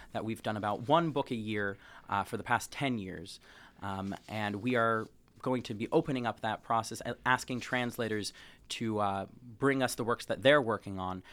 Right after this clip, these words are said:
um, and hopefully, uh, publishing more books at a lower cost, both for the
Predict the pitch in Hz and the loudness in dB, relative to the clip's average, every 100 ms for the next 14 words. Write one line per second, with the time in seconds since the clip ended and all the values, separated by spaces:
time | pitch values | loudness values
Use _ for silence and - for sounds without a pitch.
0 | - - 95 95 95 - 101 98 - 165 | -20 -10 -4 -4 -4 -6 -6 -6 0 0
1 | - 139 120 113 - - - 98 98 - | 0 -2 -2 -6 -14 -18 -8 -4 -4 0
2 | 120 120 - 113 123 151 127 127 - - | 0 2 0 0 2 2 2 0 -2 -6
3 | 101 101 113 123 127 - 107 - - 110 | -4 -2 0 0 0 -2 -2 -4 -6 -6
4 | 101 - - - 104 98 92 92 65 | -6 -12 -20 -6 -4 -2 -4 -6 -10